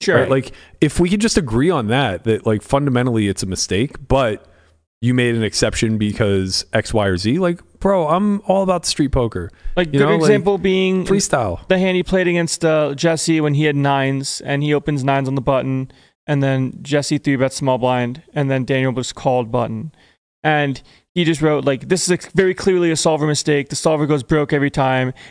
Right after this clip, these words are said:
Speaker 1: I was like, "You know what? I'm just gonna run the solve and see what happens." And it's just a fifty fifty call and jam. So, like, just saying that the solver goes broke every time and loses is just, like, very clear, like, kinda ego play of, like, "I didn't go broke here, but the machine would." It's like, no, the machine also would play calls here.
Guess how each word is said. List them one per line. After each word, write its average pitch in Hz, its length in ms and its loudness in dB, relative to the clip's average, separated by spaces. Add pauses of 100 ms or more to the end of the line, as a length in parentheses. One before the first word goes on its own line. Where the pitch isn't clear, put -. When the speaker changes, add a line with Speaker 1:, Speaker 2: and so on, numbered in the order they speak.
Speaker 1:
I 170 40 2
was 170 100 2
like, 175 100 -2
"You 214 60 -2
know 226 120 2
what? 226 100 2
I'm 208 120 0
just 233 120 -4
gonna 233 140 2
run 180 160 2
the 170 60 2
solve 147 400 0
and 147 120 -4
see 160 120 -2
what 143 100 2
happens." 131 380 0
And 156 100 0
it's 165 60 -2
just 208 160 -4
a 226 60 0
fifty 190 280 0
fifty 151 320 -2
call 139 240 0
and 131 100 -4
jam. 117 360 -6 (320)
So, 190 100 2
like, 190 80 0
just 202 140 0
saying 233 160 2
that 226 100 0
the 185 60 -6
solver 175 300 2
goes 165 160 0
broke 160 260 0
every 147 180 0
time 147 220 0
and 139 100 0
loses 147 380 0
is 147 100 -2
just, 147 180 -6
like, 143 140 -2
very 131 200 0
clear, 131 260 -2
like, 120 160 -2
kinda 127 180 -4
ego 127 360 -2
play 143 260 0
of, 127 100 -4
like, 120 180 -6 (300)
"I 170 140 4
didn't 170 200 0
go 165 120 2
broke 156 300 0
here, 156 120 2
but 139 120 -2
the 147 80 -2
machine 139 360 -2
would." 143 200 2
It's - 160 -4
like, 208 80 -4
no, 240 200 2
the 123 100 -4
machine 147 320 -2
also 147 280 0
would 139 180 -2
play 143 180 -2
calls 185 280 -2
here. 117 320 -10